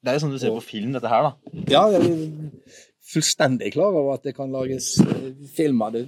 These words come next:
Speaker 2: To av barna mine har jo, har begynt jo egentlig på å skrive manus for å lage en sånn à la, er det seventies, en eller annen serie heter?
Speaker 1: Ja.
Speaker 2: All the seventies, eller noe sånt. <laughs>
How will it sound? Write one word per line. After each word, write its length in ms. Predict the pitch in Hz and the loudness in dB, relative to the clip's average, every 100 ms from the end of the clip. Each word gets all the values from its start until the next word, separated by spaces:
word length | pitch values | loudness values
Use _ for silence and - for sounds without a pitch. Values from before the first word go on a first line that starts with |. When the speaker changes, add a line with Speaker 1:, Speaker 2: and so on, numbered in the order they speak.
| 151 | 2
Speaker 2:
To 80 | 190 | 4
av 80 | 156 160 | 4 4
barna 180 | 147 | 2
mine 240 | 123 117 123 | 0 -2 -2
har 160 | 147 | 0
jo, 80 | 139 - | 0 -2
har 100 | 147 | -2
begynt 300 | 151 160 - | 0 0 0
jo 60 | 131 | -4
egentlig 240 | 127 120 | -4 -8
på 80 | 123 | -10
å 60 | 113 | -10
skrive 260 | 123 117 | -8 -4
manus 460 | 120 117 98 101 - | -2 -2 -4 -10 -14
for 160 | 104 | -8
å 60 | 107 | -6
lage 160 | 107 110 | -6 -8
en 80 | 101 | -10
sånn 160 | 110 | -12
à 140 | 107 110 | -6 -4
la, 200 | 104 98 - _ _ _ _ _ _ - | -4 -6 -12 _ _ _ _ _ _ -4
er 60 | 113 | -2
det 80 | 120 | -2
seventies, 960 | 143 - 151 123 107 104 110 110 - | -4 -2 0 0 -4 -6 -10 -8 -10
en 60 | 135 | -10
eller 100 | 117 | -10
annen 140 | 113 | -8
serie 320 | 127 117 107 104 | -6 -6 -6 -8
heter? 280 | - 107 - | -8 -12 -10
Speaker 1:
Ja. 120 | 120 120 | -4 -4
Speaker 2:
All 100 | 104 | -4
the 60 | - | -6
seventies, 600 | 123 110 101 101 92 - | -8 -6 -8 -14 -18 -14
eller 180 | 101 95 | -14 -12
noe 120 | 101 | -14
sånt. 280 | 104 98 - _ _ _ | -14 -14 -18 _ _ _
<laughs> 760 | 139 - 170 160 - 160 - 160 | -12 -8 -8 -8 -10 -14 -8 -8